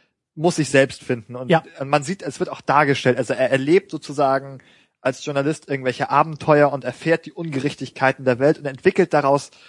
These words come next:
Speaker 1: heraus das, das Verlangen so, "Mein Gott, ich habe diese Kräfte und ich könnte sie einsetzen, um Leuten zu helfen und das ist irgendwie das, was ich machen möchte." Da hat man auch wieder die Komponente, es kommt aus ihm selber, aber er hat auch einen äußeren Grund, der einem da geliefert wird, also dass er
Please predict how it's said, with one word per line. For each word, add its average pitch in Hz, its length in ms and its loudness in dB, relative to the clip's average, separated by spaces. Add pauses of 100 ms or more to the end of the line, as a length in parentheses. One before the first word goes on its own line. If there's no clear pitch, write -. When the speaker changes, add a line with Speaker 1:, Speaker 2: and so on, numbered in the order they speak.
(240)
Speaker 1:
heraus 135 440 0
das, 131 200 -4
das 127 160 -6
Verlangen 139 360 -4
so, 160 220 2 (340)
"Mein 151 260 2
Gott, 175 220 0
ich - 240 -8
habe 202 260 2
diese 180 220 -2
Kräfte 180 560 -2 (200)
und 139 160 -6
ich 135 180 -10
könnte 214 280 2
sie 175 180 -4
einsetzen, 156 540 -4
um 139 140 -8
Leuten 139 260 4
zu 127 160 -10
helfen 160 400 2
und 135 240 -6
das - 140 -4
ist 180 100 -6
irgendwie 151 240 -4
das, 143 180 0
was 147 140 0
ich 131 140 -6
machen 120 240 -4
möchte." 101 400 -4 (280)
Da 131 120 0
hat 165 100 -4
man 160 140 0
auch - 180 0
wieder 196 80 6
die 170 100 2
Komponente, 165 480 -2
es - 180 -8
kommt 277 360 -4
aus 175 180 -4
ihm 147 140 -6
selber, 175 460 0 (840)
aber 165 300 4 (240)
er 135 180 -8
hat - 140 -4
auch 170 180 -2
einen 160 80 -10
äußeren 156 460 0
Grund, 143 380 0 (340)
der 127 100 0
einem 123 140 -2
da 120 100 2
geliefert 120 340 -2
wird, 120 120 -4
also 113 240 0
dass 117 180 -4
er 120 300 -2